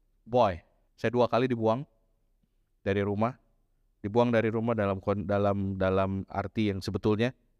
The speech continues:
Jadi, dibuang dari rumah, ditaruh di rumah cicinya papi saya,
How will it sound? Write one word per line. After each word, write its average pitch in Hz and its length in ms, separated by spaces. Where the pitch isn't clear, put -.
Jadi, 98 120
dibuang 110 400
dari 95 160
rumah, 92 280
ditaruh 104 320
di 98 240
rumah 92 640
cicinya 101 720
papi 95 240
saya, 95 320